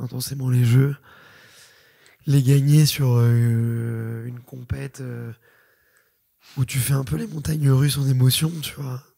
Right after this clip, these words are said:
mais, mais finalement le plan, euh, prévu, euh,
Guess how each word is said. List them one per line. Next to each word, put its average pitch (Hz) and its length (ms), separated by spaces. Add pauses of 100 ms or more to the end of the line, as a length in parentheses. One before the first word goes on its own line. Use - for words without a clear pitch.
mais, 127 360 (640)
mais 139 100
finalement 143 480
le 127 160
plan, 131 440
euh, 120 260
prévu, 131 640
euh, 117 220